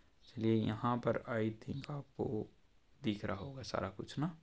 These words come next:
तो क्या है, रेचेट स्क्रू ड्राइवर में क्या होता है कि उसमें ऑटोमेटिक सिस्टम होता है रेचेट स्क्रू ड्राइवर में। उसमें क्या करते हैं, हमें हाथ से घुमाने की आवश्यकता नहीं होती है, only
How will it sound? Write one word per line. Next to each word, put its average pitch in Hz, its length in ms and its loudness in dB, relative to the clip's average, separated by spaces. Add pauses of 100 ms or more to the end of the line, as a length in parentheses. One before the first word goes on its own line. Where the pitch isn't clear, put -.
(1300)
तो 135 60 6
क्या 165 160 12
है, 160 180 8
रेचेट 147 440 8
स्क्रू 151 320 6
ड्राइवर 135 340 10
में 131 220 6
क्या 113 180 6
होता 107 340 4
है 110 260 4 (480)
कि 143 40 2 (100)
उसमें 156 320 8 (120)
ऑटोमेटिक 147 680 8
सिस्टम 107 380 2
होता - 300 -2
है 101 140 0
रेचेट 98 400 -2
स्क्रू 98 300 -2
ड्राइवर 95 360 0
में। 98 140 -4 (380)
उसमें 139 340 4
क्या 127 160 8
करते 117 260 4
हैं, 131 120 4
हमें 123 220 2
हाथ 127 340 12
से 170 140 6
घुमाने 113 400 4
की 110 120 4
आवश्यकता 107 420 4
नहीं 104 280 2
होती 117 240 -2
है, - 180 -8 (520)
only 160 320 12